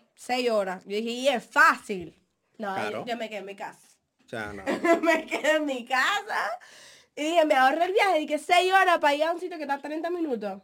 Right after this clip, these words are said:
Speaker 2: ¿Treinta minutos? Un, no, ponle una hora, más o menos.
Speaker 1: Pero si Puerto Rico está
Speaker 2: O sea,
Speaker 1: a treinta
Speaker 2: yo,
Speaker 1: minutos.
Speaker 2: yo volé a Habana, Caimán, que está más o menos al lado de Dominicana, ¿no? Por ahí. Habana, Caimán, sí.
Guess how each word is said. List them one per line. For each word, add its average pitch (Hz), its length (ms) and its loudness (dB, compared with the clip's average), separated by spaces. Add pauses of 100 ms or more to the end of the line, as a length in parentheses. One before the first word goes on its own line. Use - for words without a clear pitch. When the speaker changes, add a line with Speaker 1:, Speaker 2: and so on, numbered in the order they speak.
(180)
Speaker 2:
¿Treinta 131 320 -2
minutos? 139 500 -4
Un, 104 240 -14
no, 110 180 -12
ponle 117 220 -8
una 147 160 -10
hora, - 300 -14 (160)
más 117 180 -18
o 120 40 -18
menos. 107 200 -18 (240)
Speaker 1:
Pero 226 180 -10
si 226 120 -10
Puerto 220 340 -6
Rico 214 260 -8
está 190 100 -12
Speaker 2:
O - 40 -6
sea, 143 100 -2
Speaker 1:
a - 40 -2
treinta - 200 -4
Speaker 2:
yo, 160 80 4
Speaker 1:
minutos. 196 240 -2
Speaker 2:
yo 160 180 2
volé 190 460 0
a 160 60 -2
Habana, 170 360 -2
Caimán, 156 600 -4
que - 80 -8
está 123 200 -8
más 147 140 -6
o 147 80 -8
menos 139 160 -8
al 131 100 -4
lado 139 260 -4
de 120 280 -4
Dominicana, 120 540 -8
¿no? 139 160 -8
Por 170 120 -8
ahí. 110 240 -8 (1160)
Habana, 120 300 -6
Caimán, 147 380 -4
sí. 117 320 -8